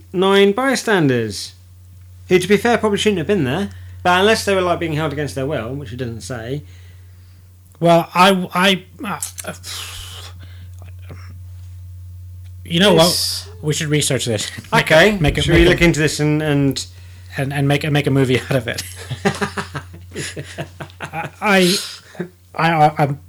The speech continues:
Speaker 2: okay, I had you speechless with the genital rubbing sandwich lover. You got me speechless with the
Speaker 1: <laughs> Oh, we're one for one. <laughs>
Speaker 2: You see it in movies, like when swat descend on,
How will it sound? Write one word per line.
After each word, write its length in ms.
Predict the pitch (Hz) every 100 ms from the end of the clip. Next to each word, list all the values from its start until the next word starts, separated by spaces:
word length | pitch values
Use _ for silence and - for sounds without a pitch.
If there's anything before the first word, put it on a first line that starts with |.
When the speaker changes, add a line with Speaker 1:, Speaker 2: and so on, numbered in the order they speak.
| -
Speaker 2:
okay, 320 | 160 127 143 - -
I 100 | 143
had 140 | 151
you 60 | 143
speechless 480 | - 156 - 143 -
with 180 | 127
the 180 | 135 123 - - - - - -
genital 340 | 139 131 131
rubbing 460 | 123 123 120 117 -
sandwich 360 | - 135 135 135
lover. 360 | 131 131 131 - - - - - - 120
You 160 | 127
got 160 | 123 127
me 80 | 120
speechless 440 | - 123 - 113
with 180 | 123 113
the 520 | 123 117 - - 190 - _ - -
Speaker 1:
<laughs> 340 | - - -
Oh, 140 | 156 185
we're 100 | 127
one 220 | 151 156
for 140 | 165
one. 340 | 170 143 104 104 - - - - -
<laughs> 240 | - - 466 - - - - - - - - - - - - - - - - - - -
Speaker 2:
You 140 | 196
see 180 | 285 262
it 80 | 226
in 120 | 185
movies, 360 | 185 165 117 113
like 200 | 127 127
when 300 | 135 135 135 -
swat 540 | - - 160 139 - - - - - - - - - _ _ _ _ - _ - - - - - - - - - - - -
descend 580 | - - - 151 127 123
on, 580 | - 135 127 123 120